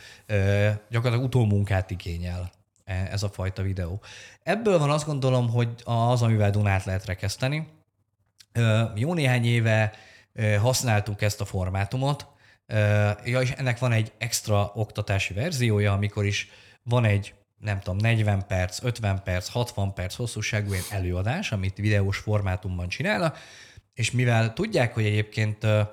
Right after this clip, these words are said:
hát nem lesz egy, egy meglehetősen izgalmas tétel, ezért időnként, mondjuk tizenöt percenként a videó megáll, feljön egy kérdés,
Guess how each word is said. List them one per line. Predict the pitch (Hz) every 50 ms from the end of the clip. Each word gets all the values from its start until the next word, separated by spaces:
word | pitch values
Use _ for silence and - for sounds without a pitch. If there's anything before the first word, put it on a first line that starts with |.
| - - _ - - - - - -
hát | - 104 107
nem | 131 160 170
lesz | 156 131 110 - - -
egy, | 107 98 101 104
egy | 104 - 110 110 101 101 104 104 101 101
meglehetősen | 101 110 117 113 107 95 98 98 - 98 - - - 98 95 101 - -
izgalmas | 117 123 120 117 110 101 95 95 87 -
tétel, | - - 143 - - 185 143
ezért | 123 113 120 123
időnként, | 151 147 113 104 107 107 - 143 135
mondjuk | 113 101 98 -
tizenöt | - 127 110 98 101 104
percenként | - - 107 107 110 - - 110 107 104 - 123 123 113
a | 117
videó | 113 139 131 113 110 110 107
megáll, | 104 107 104 98 85 85 82 80 87 107 147 196 - - - _ _ _ _ _ _ _ _ _ - - - - - _
feljön | - - 156 156 165 160 139 127 113
egy | 104 101 - -
kérdés, | - - 127 113 101 98 95 92 95 113 127 - - -